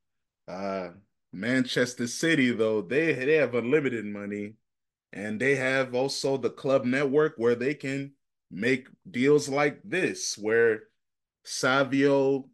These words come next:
is a player of Troyes, their French club. They loan him to Girona, their Spanish club, and he's balling over there as a nineteen-year-old, five goals,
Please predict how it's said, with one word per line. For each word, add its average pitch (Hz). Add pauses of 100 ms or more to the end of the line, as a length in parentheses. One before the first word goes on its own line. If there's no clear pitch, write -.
(100)
is 107
a 113
player 131
of 113
Troyes, 131
their 101 (220)
French 139
club. 131 (420)
They 107
loan 123
him 131
to 127
Girona, 120
their 107
Spanish 135
club, 135 (320)
and 104
he's 107
balling 123
over 120
there 131 (540)
as 101
a 110
nineteen-year-old, 131
five 127
goals, 131